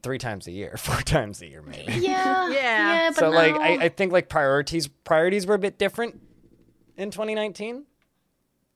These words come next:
Speaker 3: Mm.
Speaker 1: Just in general.
Speaker 2: Okay.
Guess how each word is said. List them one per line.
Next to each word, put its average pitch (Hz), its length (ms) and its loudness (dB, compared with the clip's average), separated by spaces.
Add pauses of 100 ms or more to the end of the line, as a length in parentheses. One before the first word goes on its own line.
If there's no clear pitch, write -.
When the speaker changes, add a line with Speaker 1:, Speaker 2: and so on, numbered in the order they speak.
(120)
Speaker 3:
Mm. 196 320 -6 (720)
Speaker 1:
Just 147 180 -4
in 131 120 -4
general. 131 480 -4 (2750)
Speaker 2:
Okay. 233 320 -4